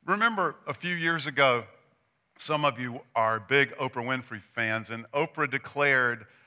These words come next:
that one year she was on television, her show, that, that year was gonna be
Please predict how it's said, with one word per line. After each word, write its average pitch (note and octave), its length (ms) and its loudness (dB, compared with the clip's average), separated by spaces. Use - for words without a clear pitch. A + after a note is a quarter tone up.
that C3+ 220 2
one C#3+ 280 -2
year C#3 200 -2
she C#3+ 160 -4
was B2+ 160 -8
on A#2+ 300 -2
television, B2 500 -2
her B2 140 -6
show, C3+ 520 2
that, C3 280 -2
that D#3 220 8
year D3 200 0
was C3 160 -4
gonna C#3+ 180 -2
be B2+ 380 -2